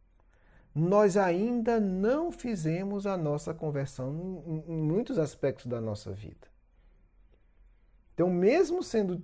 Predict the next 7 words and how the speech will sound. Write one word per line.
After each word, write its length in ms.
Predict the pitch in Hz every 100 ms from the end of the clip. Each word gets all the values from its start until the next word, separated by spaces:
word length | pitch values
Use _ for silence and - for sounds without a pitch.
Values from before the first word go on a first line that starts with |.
| -
sido 340 | - 151 131
extremos, 960 | 107 - - 147 220 349 277 101 - - _ _ _ - - _ _ _ _ _ _ -
boa 420 | 120 196 320 311
parte 380 | - 151 160 135
de 160 | 131
nós, 300 | 123 120 120
humanidade, 1040 | 117 117 110 101 92 131 262 320 196 143